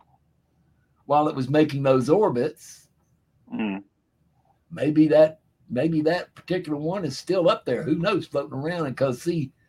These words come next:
Speaker 1: they could have always planted a capsule in the ocean just by taking it out there in the, by helicopter and dropping it in the ocean and then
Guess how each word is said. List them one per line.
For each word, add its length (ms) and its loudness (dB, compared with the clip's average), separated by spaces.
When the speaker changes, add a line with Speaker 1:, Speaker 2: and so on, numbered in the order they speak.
Speaker 1:
they 180 4
could 160 0
have 100 2
always 480 4
planted 640 -6
a 100 -4
capsule 640 -2
in 100 -6
the 140 -6
ocean 500 -2
just 200 -2
by 360 2
taking 320 -2
it 100 -2
out 300 2
there 240 2
in 180 -4
the, 180 -10
by 200 0
helicopter 640 4
and 120 -4
dropping 360 0
it 80 0
in 140 0
the 140 -2
ocean 480 6
and 140 -2
then 360 0